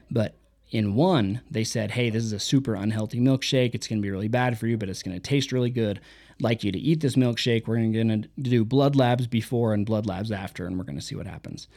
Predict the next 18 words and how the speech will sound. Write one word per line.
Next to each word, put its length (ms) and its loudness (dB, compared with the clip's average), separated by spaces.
They 140 4
did 180 0
the 100 0
exact 440 0
same 260 6
milkshake 400 4
to 80 -4
somebody 380 2
else, 200 0
and 80 -2
they 60 0
said, 280 -6
"This 180 -4
is 80 -4
an 100 -6
extremely 640 2
healthy 580 0
smoothie, 840 4